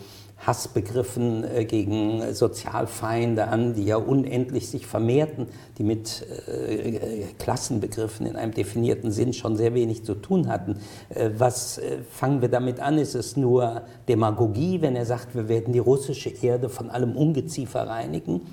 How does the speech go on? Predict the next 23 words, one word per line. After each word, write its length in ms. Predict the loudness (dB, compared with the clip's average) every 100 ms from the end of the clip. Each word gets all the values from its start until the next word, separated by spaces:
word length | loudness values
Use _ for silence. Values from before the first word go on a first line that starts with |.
| -16 -10
Ja, 200 | -8 -8 -12 -10
also 260 | -2 2 2 4
alle 200 | 4 4
diese 280 | 2 -2 -2
entsetzlichen 600 | -2 -2 -2 -8 -4 -2
Sätze, 380 | -2 -2 -4 -6 -6 -4
was 240 | -4 -2
meint 300 | -2 -2 0
er 80 | 0
damit? 420 | 0 -2 -4 -8 -18 -20 -8
Vielleicht 440 | 2 4 4 2 -2
ist 160 | -2
es 140 | -4 0
Demagogie, 840 | 2 2 0 0 2 2 2 0 0
dann 200 | 2 2
bezieht 480 | 0 0 0 0 2
er 140 | 0
sich 340 | 0 -6 -8
aber 360 | -8 -6 -4 -4 -6 -18 -2
auf 360 | 4 4 2 -4
eine 380 | 0 2 2 -2 -8 -16 -18 6
bäuerliche, 1500 | 8 10 8 4 -2 0 4 4 4 2 -2 -8 -6 -6 -6 -8
ähm, 1160 | -10 -8 -8 -6 -8 -8 -8 -8 -8 -8 -8